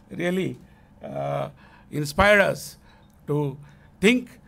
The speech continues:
uh, very seriously on the, uh, the basic cultural values of the, uh, Sufism and Sufis, Sufist philosophical tradition.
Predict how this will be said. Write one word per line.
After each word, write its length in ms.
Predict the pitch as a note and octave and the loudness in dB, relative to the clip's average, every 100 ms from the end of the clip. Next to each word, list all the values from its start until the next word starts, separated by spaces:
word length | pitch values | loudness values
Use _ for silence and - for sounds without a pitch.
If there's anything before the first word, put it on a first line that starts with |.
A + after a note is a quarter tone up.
| - - - | -20 -20 -10
uh, 280 | - E3 D3+ | 0 2 2
very 220 | D#3+ F3+ | 2 -2
seriously 560 | F3+ D#3+ E3 D3+ D3+ D3 | -4 -4 -4 -6 -6 -4
on 160 | C#3+ | -4
the, 240 | C#3+ C3 C3 - - - - | -6 -8 -12 -20 -20 -20 -16
uh, 340 | - - - - - - - - - - | -8 -6 -6 -8 -14 -20 -20 -20 -16 -10
the 160 | C3+ C3+ | -8 -6
basic 540 | D3 F#3 F3+ G3 - | -2 -2 -4 -12 -6
cultural 400 | D#3 D3+ E3 D3+ | -6 -4 -6 -4
values 400 | C#3+ C#3 C3 B2+ | -4 -6 -8 -12
of 160 | C#3 - | -12 -6
the, 240 | C3+ A#2 - - _ _ | -8 -8 -16 -20 _ _
uh, 240 | B2 B2+ B2+ | -12 -8 -6
Sufism 560 | - D3+ D#3 C#3+ D3 C#3 | -4 -4 -4 -4 -4 -6
and 140 | C3+ | -8
Sufis, 500 | D3+ C3+ C#3 C3 C3+ - - - - | -10 -10 -10 -12 -16 -20 -20 -20 -12
Sufist 440 | D3+ D3 C#3+ - | -8 -6 -6 -8
philosophical 540 | D3+ C3 C#3 - - - | -10 -10 -12 -12 -14 -16
tradition. 460 | A2 A2+ - - | -14 -14 -14 -14